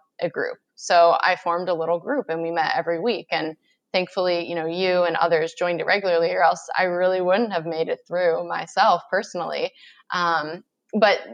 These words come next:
I see this happening. So you mentioned, like, the Clubhouse app. There are conversations that are happening that people are, um, organizing to find like-minded indivi-, individuals and interact with them. There's this thing called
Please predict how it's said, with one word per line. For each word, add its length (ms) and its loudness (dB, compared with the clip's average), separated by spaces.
I 100 2
see 280 -4
this 200 0
happening. 500 -4
So 300 -2
you 160 -4
mentioned, 400 -6
like, 180 -8
the 80 -14
Clubhouse 460 -2
app. 240 -2
There 120 -2
are 140 -6
conversations 580 -6
that 80 -4
are 80 -6
happening 380 -6
that 140 -8
people 300 -8
are, 240 -4
um, 260 -2
organizing 800 0
to 280 -4
find 300 -2
like-minded 640 0
indivi-, 380 -4
individuals 520 -2
and 100 -6
interact 380 -4
with 100 -18
them. 280 -6
There's 220 -2
this 240 -6
thing 220 -4
called 240 -6